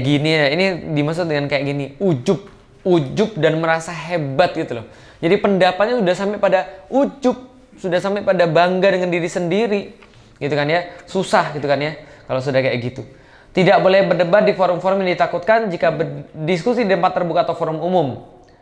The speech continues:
Makanya saya nggak pernah debat di forum umum. Kalau ada permintaan debat, saya nggak mau. "Ustadz, diskusi ya sama Ulil Absor Abdallah dalam pembahasan tentang Islam liberal." Nggak mau. <laughs> Lah, kenapa? Untuk apa?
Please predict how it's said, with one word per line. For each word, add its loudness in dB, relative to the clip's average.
Makanya -2
saya -2
nggak -4
pernah -2
debat 2
di -4
forum -4
umum. -2
Kalau 2
ada 2
permintaan -2
debat, -2
saya -6
nggak -4
mau. -8
"Ustadz, -2
diskusi 0
ya 2
sama -4
Ulil 0
Absor -2
Abdallah -2
dalam 2
pembahasan 0
tentang -6
Islam -8
liberal." -4
Nggak -4
mau. -2
<laughs> -12
Lah, 6
kenapa? 4
Untuk 2
apa? -2